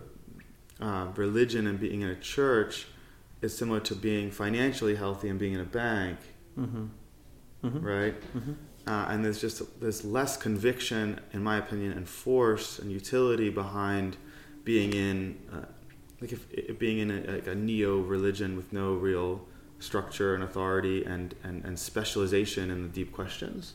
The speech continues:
Speaker 2: Mm-hmm.
Speaker 1: So you're, it's almost like you're, you're the blind leading the blind.
Speaker 2: Mm-hmm.
Speaker 1: So I'll stop, I'll stop the ramble at that point.
Speaker 2: No,
Speaker 1: Yeah.
Speaker 2: that's,
Speaker 1: Yeah. <laughs>
Speaker 2: I'm totally
Speaker 1: Yeah.
Speaker 2: following you, and I, this is
Speaker 1: Yeah.
Speaker 2: such an important issue.
Speaker 1: Yeah.
Speaker 2: Because you, we are talking about, yeah, the,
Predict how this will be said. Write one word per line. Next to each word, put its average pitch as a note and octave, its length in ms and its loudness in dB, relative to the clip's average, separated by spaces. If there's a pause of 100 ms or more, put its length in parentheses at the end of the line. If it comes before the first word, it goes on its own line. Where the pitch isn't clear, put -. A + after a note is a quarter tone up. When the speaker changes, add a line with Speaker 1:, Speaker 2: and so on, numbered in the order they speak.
Speaker 2:
Mm-hmm. B2+ 300 -4
Speaker 1:
So - 100 -4
you're, G#2+ 160 4
it's G#2 80 0
almost G#2+ 240 -2
like G2 140 -4
you're, F#2+ 140 0
you're F2 180 -4
the G2+ 80 -4
blind G#2+ 380 0
leading G2+ 180 0
the F#2 60 -2
blind. G#2+ 600 -2 (180)
Speaker 2:
Mm-hmm. B2+ 280 0 (920)
Speaker 1:
So - 100 -4
I'll G2+ 60 -2
stop, F#2+ 340 -4
I'll F#2+ 60 -8
stop - 260 -8
the E2+ 60 -2
ramble F2 340 -4
at - 60 -10
that - 220 -14
point. D#3 140 -6
Speaker 2:
No, C3 380 2
Speaker 1:
Yeah. A#2+ 100 6
Speaker 2:
that's, B2 220 0
Speaker 1:
Yeah. B2+ 140 8
<laughs> C3 80 6
Speaker 2:
I'm B2 220 2
totally B2+ 440 2
Speaker 1:
Yeah. D3 140 12
Speaker 2:
following B2+ 320 8
you, C#3+ 160 10
and B2+ 120 2
I, A#2 120 0
this A#2 240 -2
is C#3 60 2
Speaker 1:
Yeah. C#3+ 140 12
Speaker 2:
such C3+ 240 6
an C3 100 -2
important D#3+ 440 6
issue. C#3+ 340 2
Speaker 1:
Yeah. D3+ 340 12 (320)
Speaker 2:
Because B2+ 380 10
you, B2 160 8
we A#2+ 200 8
are B2 200 6
talking A#2+ 400 4
about, A#2 380 2
yeah, A#2 180 6
the, A2 180 -2